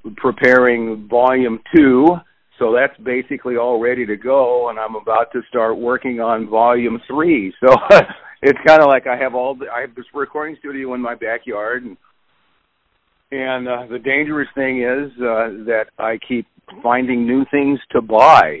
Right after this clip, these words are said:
if I could afford, you know? So it's like, oh my gosh. So, yeah, so my wife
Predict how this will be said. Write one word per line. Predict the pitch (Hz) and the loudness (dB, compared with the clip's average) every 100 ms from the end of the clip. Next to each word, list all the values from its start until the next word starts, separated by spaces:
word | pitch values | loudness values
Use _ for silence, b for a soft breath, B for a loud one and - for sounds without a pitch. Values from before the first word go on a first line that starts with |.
| 87 | -12
if | 98 | -6
I | 101 | -4
could | 101 101 | -2 -6
afford, | 92 113 98 82 76 | -6 -6 -6 -6 -8
you | 101 | -8
know? | 101 104 127 - | -2 -2 -2 -2
So | 107 101 92 _ _ _ _ - | -2 -2 -6 _ _ _ _ -10
it's | 107 92 - | -10 -10 -6
like, | 104 101 | -2 -2
oh | 101 104 | -2 -4
my | 92 90 | -6 -4
gosh. | 95 98 87 - - - | -2 -2 -4 -8 -6 0
So, | 101 | 2
yeah, | 120 131 82 - | 6 4 4 2
so | 120 107 _ _ _ _ _ _ - | 2 2 _ _ _ _ _ _ -4
my | 143 | 0
wife | 123 123 123 | 4 4 4